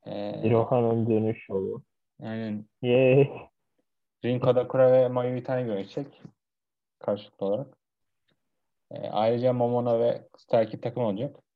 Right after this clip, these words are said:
Speaker 1: Hojuzuki ve Azumi'ye karşı. Yani Starkey burada heel çıkma ihtimali de var da.
Speaker 2: Hı,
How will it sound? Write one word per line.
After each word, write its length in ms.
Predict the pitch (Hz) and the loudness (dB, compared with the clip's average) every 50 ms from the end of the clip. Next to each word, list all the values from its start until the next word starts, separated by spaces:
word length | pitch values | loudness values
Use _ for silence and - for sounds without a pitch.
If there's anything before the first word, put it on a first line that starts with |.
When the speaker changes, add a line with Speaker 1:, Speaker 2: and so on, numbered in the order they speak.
| _ _ | _ _
Speaker 1:
Hojuzuki 600 | - 120 107 107 113 110 110 110 107 107 104 107 | -8 -6 -6 -6 -8 -8 -8 -8 -8 -6 -4 -2
ve 180 | 117 123 131 | -2 -2 -2
Azumi'ye 460 | 131 120 120 110 113 113 110 101 95 | -4 -4 -4 -4 -4 -4 -4 -4 -6
karşı. 320 | - - 101 98 98 - 143 143 139 139 127 123 _ _ _ - | -4 -6 -8 -8 -6 -8 -10 -10 -10 -12 -14 -14 _ _ _ -10
Yani 200 | 117 107 107 107 | -6 -6 -6 -2
Starkey 400 | - - 113 113 110 110 123 120 | 2 4 4 4 4 0 -2 0
burada 160 | 117 117 113 | 0 0 0
heel 220 | 107 120 117 107 | 0 0 -4 -4
çıkma 220 | - - - 117 113 | -4 -4 -4 -4 -2
ihtimali 300 | 107 113 117 120 123 120 | -2 -2 -2 -2 0 0
de 60 | 110 | -2
var 160 | 120 147 156 | -2 -2 -4
da. 160 | 147 127 120 - - _ - - _ _ _ _ _ _ _ _ _ _ _ _ _ _ _ _ _ _ _ _ _ _ _ _ _ _ _ _ _ - 151 - - _ _ _ _ _ _ _ _ _ _ _ _ _ _ _ - - _ _ _ - | -6 -8 -8 -12 -20 _ -20 -20 _ _ _ _ _ _ _ _ _ _ _ _ _ _ _ _ _ _ _ _ _ _ _ _ _ _ _ _ _ -20 -20 -20 -20 _ _ _ _ _ _ _ _ _ _ _ _ _ _ _ -20 -20 _ _ _ -4
Speaker 2:
Hı, 160 | 139 131 120 | -2 -2 -2